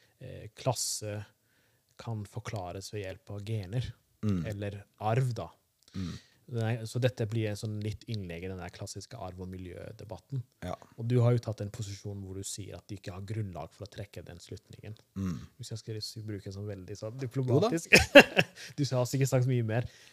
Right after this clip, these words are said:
Speaker 1: Men hvorfor er det den, det er så todelt spørsmål. Det ene er, hva, hva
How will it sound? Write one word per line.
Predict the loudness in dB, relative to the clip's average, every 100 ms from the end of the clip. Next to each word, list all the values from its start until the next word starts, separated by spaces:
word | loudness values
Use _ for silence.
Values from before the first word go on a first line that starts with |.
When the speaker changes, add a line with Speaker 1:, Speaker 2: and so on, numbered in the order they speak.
| -2
Speaker 1:
Men | 2 2
hvorfor | 2 0 2 0
er | 2 0
det | 0
den, | -2 -4 -10 -14 -8 -4
det | 0
er |
så | 2 2
todelt | 0 0 2 0 -2
spørsmål. | -6 -4 -2
Det | -2
ene | 0 -2
er, | -4
hva, | -4 -4 -4 -4
hva | -2